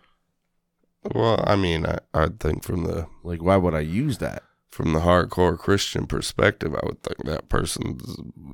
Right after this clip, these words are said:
Speaker 1: uh, uh, worse off in the, in the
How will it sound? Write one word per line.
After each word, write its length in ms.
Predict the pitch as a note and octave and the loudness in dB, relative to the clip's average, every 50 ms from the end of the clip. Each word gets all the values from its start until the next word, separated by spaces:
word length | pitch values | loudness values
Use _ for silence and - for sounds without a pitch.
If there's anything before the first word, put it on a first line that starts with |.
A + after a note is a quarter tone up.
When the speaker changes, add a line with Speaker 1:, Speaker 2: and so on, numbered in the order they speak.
| - G#1+ | -10 -8
Speaker 1:
uh, 440 | C#2 A#1+ G1+ G1+ G#1+ G#1+ G1+ G1+ G#1+ G#1 G1+ G1+ G1+ G1+ G1+ G1+ G1+ G1+ G1+ G1+ - - | -8 -6 -6 -8 -8 -10 -10 -12 -12 -14 -16 -18 -20 -20 -20 -20 -20 -20 -20 -18 -16 -14
uh, 220 | - - - - - - - - - - - - - - | -14 -14 -14 -14 -14 -16 -16 -18 -20 -20 -20 -18 -18 -16
worse 520 | - - D2+ F2+ F2 - G2+ F#2 - - G#2 | -14 -12 -10 -8 -6 -6 -6 -6 -6 -6 -4
off 420 | G2 F2+ F#2 - - - - - | -2 -2 -2 -2 -4 -4 -4 -4
in 160 | F2+ E2+ E2 | -4 -4 -4
the, 220 | D#2+ - - - - _ _ _ _ _ _ _ _ _ _ _ _ _ _ _ _ _ _ _ _ _ _ | -4 -6 -8 -10 -14 _ _ _ _ _ _ _ _ _ _ _ _ _ _ _ _ _ _ _ _ _ _
in 180 | - F2+ F2 D#2+ | -10 -8 -6 -6
the 80 | D2+ | -6